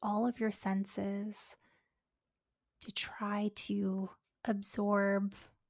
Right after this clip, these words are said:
the calmness and peacefulness of this space.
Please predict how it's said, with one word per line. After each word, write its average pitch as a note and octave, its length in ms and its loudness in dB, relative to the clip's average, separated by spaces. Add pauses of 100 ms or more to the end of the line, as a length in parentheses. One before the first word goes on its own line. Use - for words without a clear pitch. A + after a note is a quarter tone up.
(480)
the A3+ 80 0
calmness G3+ 1120 0 (1300)
and G#3 140 -6
peacefulness - 1120 -2 (240)
of A3 60 -8 (120)
this G#3 140 -2
space. - 840 -2